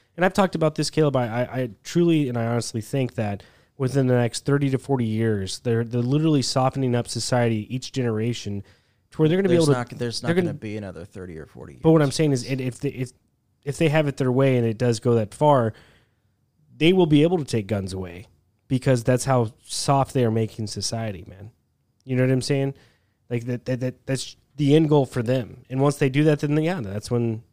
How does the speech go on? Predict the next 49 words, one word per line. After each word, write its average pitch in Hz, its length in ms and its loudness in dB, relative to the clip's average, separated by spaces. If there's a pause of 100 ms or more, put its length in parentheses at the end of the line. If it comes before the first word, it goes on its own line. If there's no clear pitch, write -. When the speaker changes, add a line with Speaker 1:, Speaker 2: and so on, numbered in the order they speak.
(220)
Speaker 1:
that's 120 200 -8
whenever 123 200 -2
Speaker 2:
You 127 60 0
know, 120 100 -2
Speaker 1:
they're 123 80 0
able 127 160 -2
to 123 100 0
do 127 140 0
what 127 100 0
it 123 100 -2
is 127 140 -4
they 135 100 -6
wanna 131 200 -4
do. 165 240 -8 (320)
Speaker 2:
I'm 226 240 -10
gonna, 180 420 -12
I'm 151 140 -14
gonna 147 260 -12
disagree 113 580 -16
about 107 300 -14 (360)
softening 113 560 -16
up. - 200 -20
Because 107 280 -14
if 104 140 -18
you, 110 100 -20 (200)
actually, 156 240 -14
if - 100 -20
you 90 60 -16
look 92 160 -16
at - 60 -20
the - 60 -20
polls, 104 640 -16
even 117 260 -20
their 95 260 -16
own 110 280 -14
polls. 78 560 -18
Speaker 1:
Lying 151 320 4
with 127 100 0
statistics. 113 520 -4
I 123 60 0
don't 120 120 2
agree 113 160 0
with 104 160 -2
any 95 160 -6
polls, 127 340 -4
Speaker 2:
Oh, 120 60 -2
I 120 80 -4
Speaker 1:
man. 95 100 -8
Speaker 2:
know. 98 120 -10